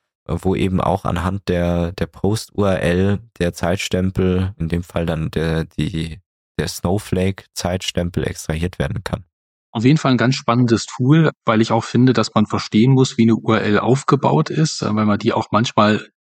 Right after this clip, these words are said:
Speaker 2: ja, händisch manipulieren kann, um andere Informationen angezeigt zu bekommen.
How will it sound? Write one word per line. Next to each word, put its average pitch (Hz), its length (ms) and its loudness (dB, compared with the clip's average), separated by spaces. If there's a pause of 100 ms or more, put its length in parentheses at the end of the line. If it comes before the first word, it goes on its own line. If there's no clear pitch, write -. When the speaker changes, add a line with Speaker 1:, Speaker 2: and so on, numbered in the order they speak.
(100)
Speaker 2:
ja, 101 80 0
händisch 156 720 4
manipulieren 120 840 4
kann, 165 300 2
um 117 280 0 (500)
andere 127 400 6
Informationen 123 840 2
angezeigt 143 600 0
zu 135 160 0
bekommen. 135 580 2